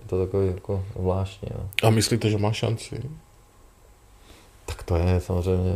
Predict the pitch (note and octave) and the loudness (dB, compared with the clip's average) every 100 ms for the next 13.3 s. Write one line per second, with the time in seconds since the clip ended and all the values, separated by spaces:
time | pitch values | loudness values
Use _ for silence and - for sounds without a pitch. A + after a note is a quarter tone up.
0 | F2 E2+ F2 G#2+ F#2+ - - - - F#2+ | 0 -2 -2 -2 -4 -8 -10 -6 2 4
1 | G2 A#2 C3+ G#2 G2+ G2 A2+ E3 C3 - | 6 6 4 6 4 4 4 4 0 -4
2 | - - G#2+ G2+ F#2 C3 B2 - F#2 - | -12 -10 -4 -2 2 0 0 -6 -8 -10
3 | - - - - - - - - D#2 D2+ | -20 -20 -20 -20 -20 -20 -20 -8 -6 -2
4 | E2+ D#2 - - - F#2 F2 E2 F2 E2 | -2 -2 -4 -8 -6 -2 -2 -4 -6 -6
5 | E2 E2+ - G2 G#2 B2 - - - - | -6 -8 -2 2 2 0 -8 -12 -10 -10
6 | - - - - - - A2+ - G#2 F#2+ | -10 -10 -10 -12 -8 4 4 6 4 6
7 | G2 G2 F#2+ F#2+ F#2+ F#2+ E2 D#2+ - - | 6 6 6 4 4 4 2 0 -6 -6
8 | - - - F#2 G2+ G2 - G2+ - G2+ | -2 -2 -4 -4 -4 -6 -2 -4 0 2
9 | F#2+ F#2 - - G2 G2 - A2 A2 - | 4 4 0 2 2 2 2 6 6 4
10 | G2+ G#2+ G2 G#2 G#2 G#2+ - G2+ A#2 A#2+ | 2 4 4 0 0 -2 2 4 4 4
11 | A#2 G#2+ A2+ G#2+ A2+ A2+ B2+ B2 A#2 C3 | 2 2 2 4 4 4 4 4 4 4
12 | - G#2+ G2+ F2+ F2+ F2+ F2 A2+ - - | 4 4 4 4 2 2 2 -2 -4 -6
13 | B2+ A#2 G#2 | 0 2 2